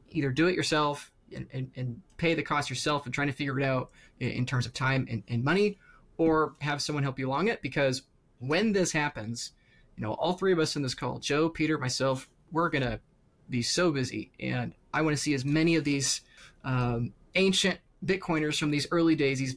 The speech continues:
the pre-E T F days, I wanna see as many of these Bitcoiners as possible, uh, make it through the next ten years and make it to the hyper Bitcoinized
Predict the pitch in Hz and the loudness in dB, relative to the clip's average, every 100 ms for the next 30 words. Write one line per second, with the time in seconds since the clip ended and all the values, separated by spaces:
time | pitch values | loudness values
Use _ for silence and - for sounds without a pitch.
0 | - 143 - 202 208 185 185 165 156 151 | -2 -4 0 2 2 0 0 2 2 2
1 | 131 127 156 165 165 151 135 156 180 180 | -2 -2 0 0 2 0 2 2 4 4
2 | 165 143 156 - 143 131 127 147 135 131 | 4 2 -2 -2 -2 0 -2 0 0 -2
3 | 117 110 - - 131 117 143 160 151 - | -6 -10 -10 -6 -4 -2 0 0 -2 -4
4 | 139 143 - - 139 127 151 220 - 135 | -2 -2 -4 -4 -2 0 0 0 -2 -2
5 | 131 123 110 _ - _ - 160 165 - | 0 0 -4 _ -20 _ -2 0 0 -2
6 | - 143 147 151 139 139 - 131 127 127 | -2 0 0 -2 -6 -6 -4 -2 0 -2